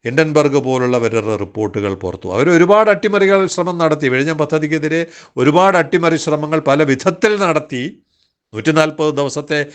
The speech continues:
സമരം ഉൾപ്പെടെ. ഇവിടുത്തെ മത്സ്യത്തൊഴിലാളികൾ അതൊന്നും അറിഞ്ഞു കാണില്ല, പാവങ്ങളാണ് അവർ, അവർക്കിതൊന്നും അറിയില്ല. പക്ഷെ അന്താരാഷ്ട്ര ഗൂഢാലോചന എന്ന് പറയുന്നത് നമുക്ക് ആർക്കും വിശ്വസിക്കാനോ കാണാനോ മനസ്സിലാക്കാനോ പറ്റാത്തതിൻ്റെ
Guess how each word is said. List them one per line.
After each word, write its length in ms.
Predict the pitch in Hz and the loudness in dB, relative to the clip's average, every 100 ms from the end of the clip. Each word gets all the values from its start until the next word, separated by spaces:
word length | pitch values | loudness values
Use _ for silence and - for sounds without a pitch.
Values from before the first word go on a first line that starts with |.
| - - | -20 -14
സമരം 520 | - 151 175 175 156 | 0 0 2 0 2
ഉൾപ്പെടെ. 580 | 185 196 - 196 123 - _ _ _ _ _ _ _ _ | 2 0 0 2 0 -4 _ _ _ _ _ _ _ _
ഇവിടുത്തെ 220 | 110 113 | -6 0
മത്സ്യത്തൊഴിലാളികൾ 720 | 117 113 139 160 165 165 170 165 | 0 0 0 2 4 4 4 2
അതൊന്നും 260 | 165 160 | 2 0
അറിഞ്ഞു 180 | 147 143 | -2 -2
കാണില്ല, 260 | 135 117 110 | -4 -4 -2
പാവങ്ങളാണ് 560 | 120 127 139 127 104 | 0 0 0 -2 -4
അവർ, 160 | 82 80 | -8 -10
അവർക്കിതൊന്നും 600 | 101 143 156 185 185 175 | -4 -2 -2 -2 0 0
അറിയില്ല. 380 | 139 131 82 85 _ - - | -2 -2 -6 -16 _ -20 -20
പക്ഷെ 180 | - - | -4 -2
അന്താരാഷ്ട്ര 560 | 131 151 185 190 185 180 | 0 2 4 4 2 -2
ഗൂഢാലോചന 680 | 135 160 185 180 185 175 170 | 2 4 4 2 0 -2 -2
എന്ന് 220 | 160 156 151 | -2 -4 -2
പറയുന്നത് 680 | 127 143 156 151 151 175 247 - _ _ _ - | 0 2 2 2 4 2 0 -8 _ _ _ -12
നമുക്ക് 240 | 113 123 | -10 0
ആർക്കും 320 | 123 135 143 143 | 2 2 -2 -6
വിശ്വസിക്കാനോ 760 | 117 143 - 135 131 131 139 120 | -4 -6 -6 -4 -4 -4 -6 -4
കാണാനോ 580 | 101 120 135 135 135 | -2 0 0 -2 -4
മനസ്സിലാക്കാനോ 840 | 143 107 110 143 135 135 131 135 139 | -6 -6 -6 -2 -2 -2 -6 -6 -8
പറ്റാത്തതിൻ്റെ 920 | - - 131 135 143 127 123 123 196 | -12 -2 -2 0 -4 -6 -6 -4 -4